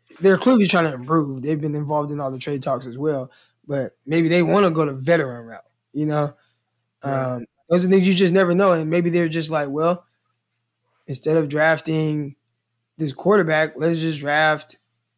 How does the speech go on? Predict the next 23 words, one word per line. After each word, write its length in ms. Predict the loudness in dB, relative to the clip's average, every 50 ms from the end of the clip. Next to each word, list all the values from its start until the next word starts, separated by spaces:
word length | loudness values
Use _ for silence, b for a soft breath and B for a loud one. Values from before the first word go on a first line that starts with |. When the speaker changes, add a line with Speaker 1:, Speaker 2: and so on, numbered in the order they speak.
| _ _
Speaker 1:
like, 240 | -6 -4 -4 -4 -6 _ _ _ _ _ _ _ _
whatever 300 | -10 -4 -4 -2 -2 -2
the, 420 | -2 -2 -2 0 -2 -2 -4 -8 -14 _ _ _ _ _
<laughs> 360 | -14 -14 -14 -14 -18 -10 -6
whatever 260 | -2 0 0 0 0
the 60 | -2 -6
Browns 380 | -6 -4 -2 0 0 0 -2
did, 280 | -6 -8 -10 -10 -12 -16 b b b b b b b _ _ -8
right, 240 | -6 -6 -6 -6 -6
when 260 | -6 -6 -4 -2 -2 -2
they 240 | 0 0 0 -2
passed 480 | -2 -4 -4 -2 0 0 0 -2 -4 -4
on, 380 | -6 -6 -6 -8 -10 -12 -14 -16 _ _ _
like, 220 | -16 -16 -16 -16 _ _ _ _ _
Watson 460 | -10 -6 -6 -4 -4 -6 -6 -8 -10 -12
or 120 | -12 -14
Mahomes 580 | -12 -12 -10 -8 -8 -6 -6 -6 -8 -10 -12 -14
and 120 | -14 -14
all 160 | -12 -12 -12
that." 180 | -12 -14 -10 -6
They 280 | -4 -2 0 0 0
Speaker 2:
<laughs> 80 | 0 0
Speaker 1:
traded 340 | 0 -2 -4 -4 -8 -10